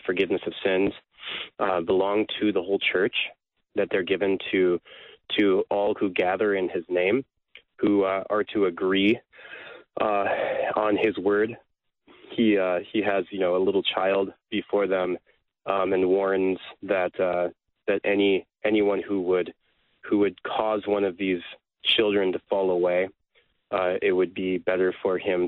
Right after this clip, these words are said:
to be cast into the, into the sea with a millstone wrapped around his neck. And then now what they're doing is they're, they're headed, they're down, they're going down to, to, uh, Judea.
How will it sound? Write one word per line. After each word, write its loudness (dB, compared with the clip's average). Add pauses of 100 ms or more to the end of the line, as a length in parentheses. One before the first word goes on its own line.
(140)
to -2
be -2
cast -2
into 0
the, -2 (140)
into 0
the -2 (140)
sea 2
with 0
a -2
millstone 0
wrapped -2
around 0
his -4
neck. 0 (840)
And 2
then 2
now 0 (440)
what -2
they're 2
doing 2
is 0 (100)
they're, 0
they're 0
headed, -2
they're 0
down, -2 (100)
they're 0
going 0
down -2 (140)
to, 2 (1040)
to, 2
uh, 0 (360)
Judea. 0